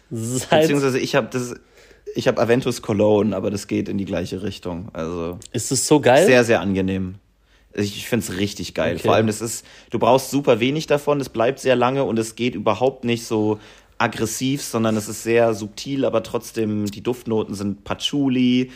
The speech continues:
Speaker 2: Vetiver, bisschen holzig, also sehr angenehm.
Speaker 1: Was eine Folge, ey. <laughs> Sehr, sehr nice. Dann freut's mich, dann war's ein guter Kauf.
Speaker 2: Ja.
Speaker 1: Sehr geil. Oh Mann, ey. Ja.
Speaker 2: Gut, ihr Lieben,
Speaker 1: <laughs>
Speaker 2: dann, ähm,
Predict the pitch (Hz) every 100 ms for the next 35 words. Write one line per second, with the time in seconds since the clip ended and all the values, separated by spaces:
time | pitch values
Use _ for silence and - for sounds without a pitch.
0 | - - 110 113 113 104 104 104 98 95
1 | 98 101 113 117 - 107 107 101 101 98
2 | 98 80 82 80 82 80 - _ _ -
3 | - - - _ _ _ 120 110 113 107
4 | 104 - 110 107 101 101 104 - - -
5 | 339 - 453 - - - - - - 147
6 | - 131 120 113 104 - 120 120 131 120
7 | 120 101 - 113 113 - 110 107 104 110
8 | 101 - _ _ _ _ _ _ _ _
9 | _ _ _ - 98 87 - - - _
10 | _ _ 123 117 107 104 101 101 _ _
11 | - 113 110 107 104 101 104 123 165 208
12 | - 135 131 123 120 107 110 - 120 123
13 | 127 127 - 123 127 123